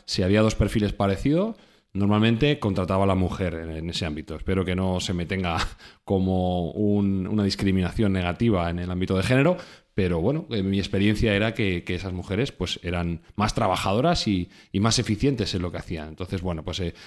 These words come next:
entiendo que en, en la propia facultad, cuando yo estudiaba la carrera de Derecho, mm, también me tenía esa sensación, que sensación que he refrendado, como digo, en los tribunales hoy en día. Se ven muchas más, muchísimas más juezas que jueces.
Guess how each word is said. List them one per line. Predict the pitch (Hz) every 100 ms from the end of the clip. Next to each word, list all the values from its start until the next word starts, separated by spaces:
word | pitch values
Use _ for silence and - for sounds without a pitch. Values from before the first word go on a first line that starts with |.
| -
entiendo | 95 90 107 110 107
que | 104 98 92 90 85 - _ - -
en, | 90 90 82 82 85 87 85 82 60
en | 101
la | 92
propia | 113 113
facultad, | 123 117 104 131
cuando | 123 101
yo | 101
estudiaba | - 104 101 98
la |
carrera | 95 95 98
de | 98
Derecho, | 104 135 - 87 -
mm, | 101 92
también | 87 98 101
me | 101
tenía | 98 110 110
esa | 110
sensación, | 107 113 - 160 240 - - - _ _ _ _ _
que | - 113 104 101
sensación | 95 107 98 123
que | 113
he |
refrendado, | 107 104 104 117 123
como | 90 90
digo, | 113 120
en |
los | 92 -
tribunales | 95 85 98 117
hoy | 113
en | 101
día. | 110 196 247
Se | 202 92
ven | 95
muchas | 98 101
más, | 95 -
muchísimas | 95 92 107 101 92
más | 98 101 - -
juezas | - 101 101
que | -
jueces. | 110 151 - 233